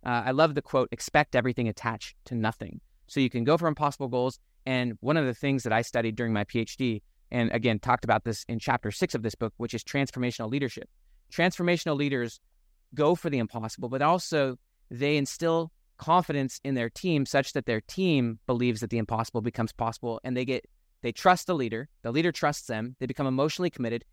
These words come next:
and then they become willing to go for it. And over time, they build that confidence, and incredible things can happen.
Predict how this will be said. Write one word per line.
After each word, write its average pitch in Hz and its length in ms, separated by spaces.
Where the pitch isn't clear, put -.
and 131 120
then 160 300
they 139 100
become 143 480
willing 139 300
to 147 100
go 156 160
for 110 280
it. - 80
And 139 100
over 151 140
time, 147 180
they 135 120
build 135 180
that 123 140
confidence, 131 560
and 120 220
incredible 120 540
things 117 240
can 113 120
happen. 104 420